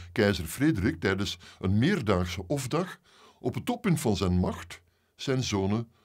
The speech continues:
plechtig tot ridders sloeg. Veldeke was ooggetuige van dit grootse feest. Het is trouwens de enige zekere datum in zijn biografie.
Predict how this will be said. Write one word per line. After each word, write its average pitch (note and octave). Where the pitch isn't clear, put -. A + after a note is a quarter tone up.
plechtig G#2
tot G2+
ridders F2
sloeg. D#2
Veldeke E3+
was -
ooggetuige F2
van F2+
dit E2+
grootse E2
feest. -
Het F#2
is F#2
trouwens E2
de F#2
enige A2+
zekere G#2+
datum F2+
in G2+
zijn F#2+
biografie. F2